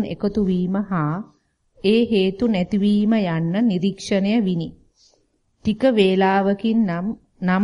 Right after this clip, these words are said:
නොකර යටිපතුලට දැනෙන ස්වභාවයට සතිමත් විනි. බොහෝ වේලා එක තැනම සිටගෙන දෑස්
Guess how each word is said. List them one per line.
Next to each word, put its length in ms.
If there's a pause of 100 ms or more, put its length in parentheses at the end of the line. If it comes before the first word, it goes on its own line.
නොකර 400
යටිපතුලට 840
දැනෙන 400
ස්වභාවයට 800
සතිමත් 580
විනි. 320 (920)
බොහෝ 400
වේලා 540
එක 240
තැනම 380
සිටගෙන 580 (160)
දෑස් 360